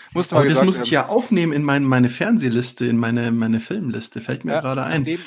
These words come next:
Speaker 2: Ich habe nämlich einen Bericht von der Esoterikmesse mir angeschaut.
Speaker 1: <laughs>
Speaker 2: Und die wurden dann interviewt, wie, was dort so zu verkaufen ist.
Speaker 3: Nicht
Speaker 2: Und
Speaker 3: schlecht.
Speaker 2: da gab's dann ein Brett zu kaufen,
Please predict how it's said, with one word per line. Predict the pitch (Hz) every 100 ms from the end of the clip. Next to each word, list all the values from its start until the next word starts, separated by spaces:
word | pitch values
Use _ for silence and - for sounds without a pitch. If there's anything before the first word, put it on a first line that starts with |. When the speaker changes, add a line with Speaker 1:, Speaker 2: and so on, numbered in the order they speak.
| - _
Speaker 2:
Ich | 151
habe | 151
nämlich | -
einen | 139
Bericht | 131 165 -
von | 190
der | 160 -
Esoterikmesse | 131 139 131 196 214 127 120 113 -
mir | 123 120
angeschaut. | 113 123 131 147 180 226 - -
Speaker 1:
<laughs> | - - - - _
Speaker 2:
Und | 151 135
die | 139
wurden | 143 147 139
dann | 139
interviewt, | 127 127 131 127 151 277 - 202
wie, | 156 165 160 151 - 135 - - -
was | 127 127 127
dort | 143 123 123
so | 131
zu | 131 120
verkaufen | 113 110 113 - 175
ist. | 117 -
Speaker 3:
Nicht | -
Speaker 2:
Und | 123 117
Speaker 3:
schlecht. | 123 - - - - - _ _ -
Speaker 2:
da | 98
gab's | 101 107 -
dann | 113
ein | 123 117
Brett | 117 104 127
zu | - - 151
kaufen, | 151 151 160